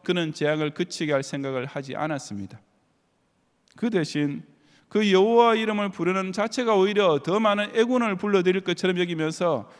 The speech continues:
"쉬, 여호와의 이름 함부로 부르지 말라. 이 집안에, 우리나라에 더 나쁜 일이 생길라"라고 그 성호를 우선 타부처럼, 금기사항처럼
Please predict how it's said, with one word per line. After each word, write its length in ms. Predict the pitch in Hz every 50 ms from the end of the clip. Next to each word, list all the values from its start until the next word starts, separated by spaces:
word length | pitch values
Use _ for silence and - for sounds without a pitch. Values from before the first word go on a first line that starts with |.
| - _ _ _
"쉬, 580 | - - - - - - - - - - - - _ _ _ _ _ _ _ _ _ _ _ _ _ -
여호와의 340 | 120 123 123 131 131 123 117
이름 180 | 120 117 117 117
함부로 380 | 123 - 127 127 123 123 120
부르지 240 | 117 127 123 123 127 131
말라. 440 | 120 117 110 110 120 117 101 98 - _ _ _ _ _ _ _ _ _ _ _ _ _
이 120 | 143 -
집안에, 480 | 135 - 143 139 127 120 117 110 107 123 _ _ _ _
우리나라에 600 | - 139 143 147 151 147 143 135 131 117 110 110 - _ _ _
더 160 | - 143 151 160
나쁜 360 | 143 98 95 - - 180 190
일이 140 | 185 160 156
생길라"라고 1700 | 147 - 147 139 143 131 123 117 107 92 87 85 95 113 - _ _ _ _ _ _ _ _ - 120 123 127 127 123 113 107 107 110 135 - _ _ _ _
그 180 | - 156 160 165
성호를 720 | 160 - - 147 147 156 165 170 175 165 147 123 113 113 - _ _ _
우선 300 | 147 151 156 151 156 151
타부처럼, 720 | - - 165 165 180 196 190 - - 156 123 113 - 113 _ _ _ _ _ _ _
금기사항처럼 1040 | - 143 147 156 175 226 233 - - 156 131 131 135 139 - 143 135 131 135 139